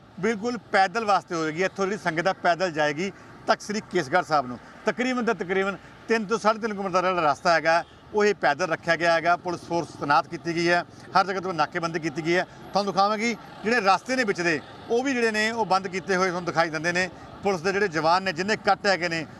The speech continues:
ਉਹ ਬੰਦ ਕੀਤੇ ਗਏ ਨੇ ਤਾਂ ਕਿ ਟ੍ਰੈਫਿਕ ਜਿਹੜਾ ਕੋਈ ਨਾ ਹੋਵੇ। ਉਸ ਦੇ ਨਾਲ ਨਾਲ ਅਸੀਂ ਗੱਲ ਕਰਦੇ ਹਾਂ ਕਿ ਕਿਸੇ ਤਰ੍ਹਾਂ ਨਾਲ ਵੀ ਹੈਗੀ ਹੈ ਜੋ ਅਸੀਂ ਦਿਖਾਵਾਂਗੇ ਤੁਹਾਨੂੰ ਕਿ no,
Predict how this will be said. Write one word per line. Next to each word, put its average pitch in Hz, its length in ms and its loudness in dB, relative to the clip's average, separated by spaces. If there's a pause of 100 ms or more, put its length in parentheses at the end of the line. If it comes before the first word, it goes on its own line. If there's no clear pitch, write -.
(120)
ਉਹ 190 60 -4
ਬੰਦ 185 220 2
ਕੀਤੇ 185 280 -2
ਗਏ 190 100 0
ਨੇ 202 80 2
ਤਾਂ 180 180 0
ਕਿ 165 100 -8
ਟ੍ਰੈਫਿਕ 175 380 -2
ਜਿਹੜਾ 175 320 2 (280)
ਕੋਈ 214 180 0
ਨਾ 180 200 2
ਹੋਵੇ। 139 220 -4 (300)
ਉਸ 247 120 0
ਦੇ 247 80 -4
ਨਾਲ 214 220 2
ਨਾਲ 202 140 0
ਅਸੀਂ 190 160 -6
ਗੱਲ 208 120 2
ਕਰਦੇ 202 340 0
ਹਾਂ 214 120 2 (340)
ਕਿ 240 80 0
ਕਿਸੇ 226 300 -4
ਤਰ੍ਹਾਂ 214 180 0
ਨਾਲ 202 200 2
ਵੀ 196 140 -2
ਹੈਗੀ 190 300 0
ਹੈ 196 160 2 (500)
ਜੋ 214 420 0
ਅਸੀਂ 214 240 -6 (180)
ਦਿਖਾਵਾਂਗੇ 180 380 0
ਤੁਹਾਨੂੰ 208 320 -2 (320)
ਕਿ 240 100 2
no, 233 440 2